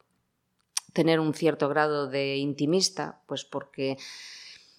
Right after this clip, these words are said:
mm, yo creo que yo da igual de lo que escriba, al final acabo escribiendo de cosas que se sienten, de experiencias por las que se pasan, de historias que has oído.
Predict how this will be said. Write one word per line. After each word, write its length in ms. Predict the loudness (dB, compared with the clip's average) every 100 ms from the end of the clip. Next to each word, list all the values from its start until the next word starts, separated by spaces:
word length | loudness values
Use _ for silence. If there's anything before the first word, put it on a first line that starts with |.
| _
mm, 380 | -6 -2 -2 -2
yo 180 | 2 4
creo 240 | 6 6 4
que 300 | 2 2 4
yo 240 | 4 4
da 220 | 8 8
igual 340 | 10 12 12 12
de 100 | 8
lo 160 | 8
que 100 | 6
escriba, 500 | 2 2 0 2 4
al 120 | 2
final 540 | 0 0 0 0 -4 -4
acabo 320 | -6 4 4 4
escribiendo 760 | -4 -6 -4 -4 -2 0 0
de 560 | 2 0 0 -2 -4 0
cosas 360 | 0 0 -4
que 140 | -4 -4
se 180 | -2 -2
sienten, 920 | 0 0 0 -2 -2 -2 -4 -10 -6
de 120 | -4
experiencias 680 | -4 -2 2 2 2 -4
por 160 | -4 -2
las 180 | -2 -2
que 100 | -2
se 140 | -4
pasan, 880 | 2 4 4 2 -4 -4 -6 -4 -4
de 360 | 0 0 0 -2
historias 680 | -4 -4 0 0 2 0 0
que 480 | -2 -2 0 0 0
has 300 | 2 2 2
oído. 460 | 4 4 4 0